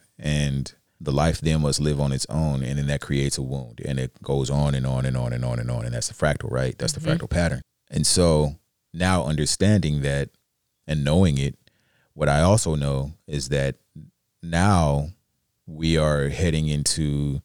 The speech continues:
Speaker 1: a new time, or that's, that's actually the worst word possible.
Speaker 2: <laughs> There's no time.
Speaker 1: <laughs>
Speaker 2: <laughs>
Speaker 1: Actually, there, actually there is, but it, it, it's not appropriate in all the ways that we use it.
Speaker 2: Yeah, yeah, yeah,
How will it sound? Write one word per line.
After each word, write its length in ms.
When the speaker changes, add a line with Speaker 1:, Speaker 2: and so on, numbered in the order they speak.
Speaker 1:
a 120
new 720
time, 600
or 300
that's, 200
that's 180
actually 260
the 80
worst 320
word 260
possible. 520
Speaker 2:
<laughs> 80
There's 300
no 100
time. 300
Speaker 1:
<laughs> 800
Speaker 2:
<laughs> 300
Speaker 1:
Actually, 340
there, 300
actually 340
there 220
is, 500
but 380
it, 460
it, 240
it's 440
not 180
appropriate 640
in 140
all 120
the 80
ways 260
that 100
we 100
use 340
it. 60
Speaker 2:
Yeah, 140
yeah, 160
yeah, 200